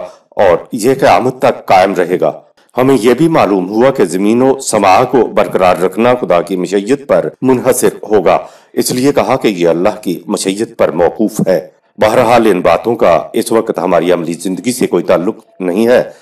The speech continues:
ये कुछ हकीकतें हैं जो शायद बाद में समझा आ जाएं। अलबत्ता मरने के बाद की जिंदगी में तो ये हकायक बेनकाब होकर सामने आ जाएंगे, लेकिन मरने के बाद हकायक का हमारी अमली जिंदगी से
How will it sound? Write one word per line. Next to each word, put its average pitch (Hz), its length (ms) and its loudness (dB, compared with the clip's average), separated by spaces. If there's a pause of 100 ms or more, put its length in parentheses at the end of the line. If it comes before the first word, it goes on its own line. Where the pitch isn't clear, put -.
(240)
ये 135 120 0
कुछ 147 240 -2
हकीकतें 117 460 -2
हैं 123 200 0
जो 110 100 2
शायद 85 300 0
बाद 85 320 0
में 127 80 0
समझा 90 360 0
आ 85 40 4
जाएं। 87 320 0 (280)
अलबत्ता 120 340 0
मरने 120 300 0
के 123 120 2
बाद 87 300 2
की 127 80 -2
जिंदगी 90 400 -4
में 117 180 0
तो 120 100 0
ये 87 200 0
हकायक 90 440 0
बेनकाब 90 460 0
होकर 113 240 0
सामने 85 360 0
आ 98 140 4
जाएंगे, 78 520 -2
लेकिन 110 220 -2
मरने 90 300 -2
के 131 80 0
बाद 95 220 2
हकायक 87 440 0
का 101 120 2
हमारी 90 300 0 (120)
अमली 113 300 -2
जिंदगी 92 440 -4
से 90 260 -2